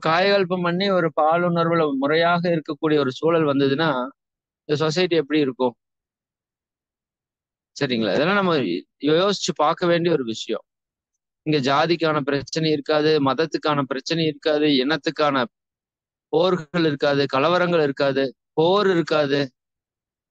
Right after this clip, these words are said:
எல்லாரும் ஈகை குணத்தோட இருக்கறதுக்கு ஆரம்பிச்சிருவோம். ஏன்னா நமக்கு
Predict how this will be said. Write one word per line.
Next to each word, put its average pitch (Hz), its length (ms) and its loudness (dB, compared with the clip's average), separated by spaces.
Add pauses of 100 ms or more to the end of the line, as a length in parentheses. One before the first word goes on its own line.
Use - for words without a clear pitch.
(720)
எல்லாரும் 185 440 2
ஈகை 190 280 2
குணத்தோட 180 420 2
இருக்கறதுக்கு 160 380 0
ஆரம்பிச்சிருவோம். 139 560 0 (120)
ஏன்னா 170 200 0
நமக்கு 160 220 -2